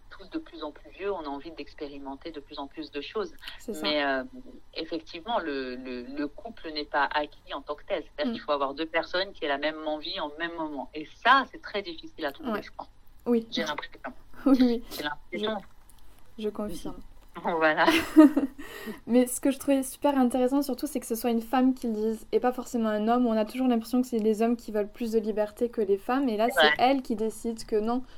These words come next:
Speaker 2: je veux garder ma
Speaker 1: C'est
Speaker 2: liberté
Speaker 1: vrai.
Speaker 2: de femme. Donc, pour le moment, on n'est pas en cou-, on se fréquente, mais on n'est pas en couple. Et ça que je trouve
Speaker 1: C'est
Speaker 2: bien.
Speaker 1: vrai. C'est vrai que,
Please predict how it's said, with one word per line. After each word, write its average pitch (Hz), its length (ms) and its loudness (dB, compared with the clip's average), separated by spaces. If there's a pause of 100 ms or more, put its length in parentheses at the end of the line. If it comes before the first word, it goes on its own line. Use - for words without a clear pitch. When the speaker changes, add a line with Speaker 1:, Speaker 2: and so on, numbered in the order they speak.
(100)
Speaker 2:
je - 120 -2
veux 214 40 4
garder 226 260 4
ma 254 100 4
Speaker 1:
C'est 226 60 0
Speaker 2:
liberté 208 360 4
Speaker 1:
vrai. 208 100 4
Speaker 2:
de 208 60 2
femme. 262 240 0
Donc, 208 160 -2 (300)
pour 226 100 -2
le 214 80 0
moment, 254 140 2
on - 20 4
n'est 202 120 0
pas - 160 -2
en 233 100 2
cou-, - 200 -12
on 214 120 0
se - 100 -4
fréquente, 233 400 0
mais 208 60 -4
on - 20 -4
n'est 196 100 -4
pas 233 140 -4
en 214 80 0
couple. - 260 -10 (240)
Et 226 80 2
ça 254 140 0
que 247 60 2
je 233 60 -4
trouve 214 200 2
Speaker 1:
C'est 190 60 6
Speaker 2:
bien. 185 80 -4
Speaker 1:
vrai. 160 140 4 (960)
C'est 226 180 2
vrai 226 240 8
que, 196 340 4